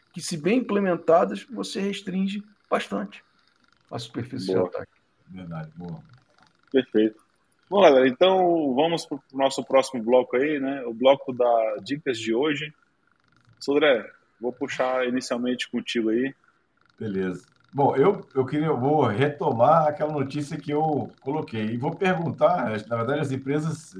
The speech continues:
Speaker 3: né, que, é, perguntem pra vocês mesmos, né? Como é que vocês lidam com o lixo de papel? Como é que vocês lidam com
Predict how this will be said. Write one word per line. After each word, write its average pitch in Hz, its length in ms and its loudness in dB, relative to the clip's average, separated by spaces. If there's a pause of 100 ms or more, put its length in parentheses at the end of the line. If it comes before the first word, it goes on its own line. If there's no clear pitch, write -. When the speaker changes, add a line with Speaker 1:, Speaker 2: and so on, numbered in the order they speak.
(140)
Speaker 3:
né, 120 280 0
que, - 440 -18
é, 113 100 -2
perguntem 170 720 -2
pra 160 180 -2
vocês 147 420 -2
mesmos, 131 380 0
né? 143 160 -4 (300)
Como 160 160 -4
é 196 60 0
que - 80 -10
vocês 156 280 -4
lidam 156 320 -2
com 147 220 -6
o 127 40 -2
lixo 135 320 0
de 139 80 -4
papel? 95 540 0 (420)
Como 117 100 -4
é 143 80 0
que - 100 -12
vocês 156 320 -6
lidam 135 480 0
com 151 540 -2